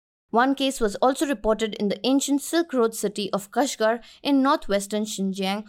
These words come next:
while the rest were in the nearby city of Urumqi. Beijing, meanwhile, has gone fourteen days without a case of local transmission,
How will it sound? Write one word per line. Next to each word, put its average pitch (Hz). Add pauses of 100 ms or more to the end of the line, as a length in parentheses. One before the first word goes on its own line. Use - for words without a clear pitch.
(160)
while 262
the 262
rest 277
were 196
in 202
the 185
nearby 240
city 196
of 196
Urumqi. 170 (580)
Beijing, 277
meanwhile, 214
has 208
gone 233
fourteen 320
days 208
without 202
a 285
case 196
of -
local 175
transmission, 208